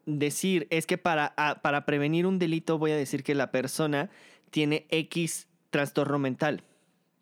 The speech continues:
que usualmente es atinado. O sea, la verdad es que sí, eh, hay, hay, hay evidencia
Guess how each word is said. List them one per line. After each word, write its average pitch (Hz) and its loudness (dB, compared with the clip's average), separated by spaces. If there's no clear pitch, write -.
que 143 0
usualmente 185 0
es 180 -2
atinado. 156 -2
O 135 -2
sea, 123 0
la 131 2
verdad 135 2
es 147 -2
que 151 0
sí, 175 0
eh, 113 0
hay, 123 0
hay, 131 0
hay 139 0
evidencia 147 0